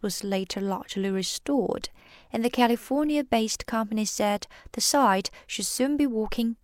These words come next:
for all of its users.好，新闻读完，我们首先来看一下标题，叫做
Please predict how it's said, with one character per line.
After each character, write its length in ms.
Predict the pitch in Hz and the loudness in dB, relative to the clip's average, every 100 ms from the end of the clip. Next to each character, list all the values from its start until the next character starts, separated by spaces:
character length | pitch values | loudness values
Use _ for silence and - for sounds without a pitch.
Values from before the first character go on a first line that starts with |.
| - | -10
for 120 | - | -2
all 260 | - 226 233 | 2 4 4
of 140 | 214 | 0
its 240 | 190 - | -4 -2
users. 640 | 208 196 175 - - - - - _ _ _ _ _ _ _ _ _ _ | -2 -2 -4 -6 -2 -2 -2 -8 _ _ _ _ _ _ _ _ _ _
好， 180 | 202 185 | -4 -4
新 280 | - 311 330 | -4 -4 -2
闻 200 | 247 233 | -2 -2
读 140 | 175 | -2
完， 180 | 175 175 | -2 -2
我 60 | - | -4
们 100 | 175 | -6
首 100 | 180 | -6
先 140 | 175 | -4
来 100 | 180 | -4
看 180 | 170 180 | -4 -6
一 40 | 170 | -6
下 160 | 175 | -6
标 240 | 175 202 214 | -2 -2 -4
题， 240 | - - | -8 -12
叫 140 | - 185 | -8 -6
做 220 | 185 185 | -4 -4